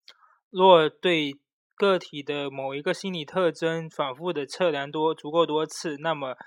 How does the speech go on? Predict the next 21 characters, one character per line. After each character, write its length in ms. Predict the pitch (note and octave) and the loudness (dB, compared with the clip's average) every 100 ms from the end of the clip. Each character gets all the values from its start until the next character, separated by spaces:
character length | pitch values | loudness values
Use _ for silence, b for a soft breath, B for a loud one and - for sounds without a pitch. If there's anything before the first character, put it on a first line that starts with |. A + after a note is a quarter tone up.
| B | B
其 240 | - - E3 | -16 -12 -2
观 260 | F#3+ G3 | 0 0
察 220 | F#3 D3+ | 0 -2
分 360 | D3+ F3 F3 F3+ | -2 -4 -4 -6
数， 440 | - G3 D#3 B2+ b b b | -4 -2 -2 -4 b b b
呃， 500 | D3+ D3 C#3 C3+ C3+ _ _ | -8 -6 -6 -10 -16 _ _
其 160 | - E3+ | -14 -6
观 200 | - F#3+ | -2 0
察 120 | F3 | 0
分 160 | D#3 F3 | -2 -4
数 140 | F#3 | -6
的 60 | C#3+ | -6
平 200 | - D3 | -10 -10
均 200 | F3 E3 | -12 -8
值 120 | C#3+ | -6
会 200 | C#3+ D#3+ | -4 -6
接 260 | - F3+ F3+ | -2 -2 -2
近 220 | F#3+ D3 | -4 -8
真 240 | C#3+ D3 | -6 -6
分 200 | D#3 D3+ | -6 -6
数。 300 | C#3+ D#3 B2 | -8 -12 -14